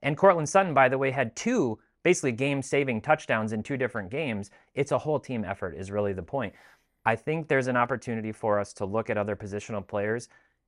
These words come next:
and sort of collectively as a hobby shift and say, "Maybe we should giving, be giving others more credit." Now, I will say, I think today's mo-, modern positional players and quarterbacks are just inflated in general. There's so much risk baked in. But if you go back and you look at some of the all-time greats,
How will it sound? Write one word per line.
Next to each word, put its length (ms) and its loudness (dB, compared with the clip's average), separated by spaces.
and 120 -6
sort 160 0
of 100 -4
collectively 600 -2
as 100 -2
a 60 -4
hobby 340 -2
shift 380 -4
and 140 -6
say, 340 0
"Maybe 220 0
we 80 0
should 160 -6
giving, 400 -4
be 100 -8
giving 260 -4
others 380 -6
more 240 -4
credit." 280 -2
Now, 120 -2
I 40 0
will 180 -2
say, 240 -4
I 100 -2
think 180 -4
today's 340 0
mo-, 220 -4
modern 280 -2
positional 400 -8
players 300 -6
and 180 -6
quarterbacks 540 0
are 80 -2
just 200 -8
inflated 440 -4
in 120 -8
general. 280 -6
There's 180 -6
so 160 -10
much 220 -8
risk 260 -8
baked 240 -4
in. 200 -6
But 100 -4
if 120 -4
you 80 -2
go 160 2
back 240 2
and 100 -4
you 80 0
look 220 -4
at 100 0
some 140 -6
of 80 -4
the 80 -2
all-time 400 -2
greats, 400 -6